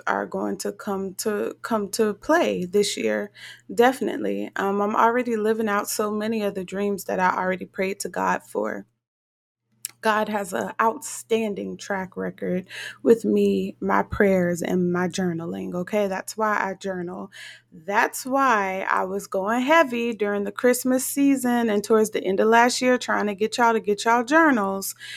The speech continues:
because I had them, and, I mean, I have a couple left, but, like, I'm trying to get y'all on the, on the right train.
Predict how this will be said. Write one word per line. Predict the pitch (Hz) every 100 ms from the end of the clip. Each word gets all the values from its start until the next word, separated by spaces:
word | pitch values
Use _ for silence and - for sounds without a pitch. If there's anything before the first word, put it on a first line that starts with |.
| - - -
because | 220 220 247 220 208 202 196 185 - - _
I | 208 214
had | 214 254 285 254
them, | 220 220 214 208 214 - _ - _ _ _ -
and, | 202 214 208 196 214
I | 208 220
mean, | 220 214
I | 214
have | 214 226
a | 247
couple | 262 - 220
left, | 214 220 220 104 - - 104
but, | 107 -
like, | 208 -
I'm | - -
trying | - 214 226 254
to |
get | 233 233 -
y'all | 240 220 - 196
on | 202
the, | 208
on | - 208 202
the |
right | 202 220 220 -
train. | 285 277 226 196 302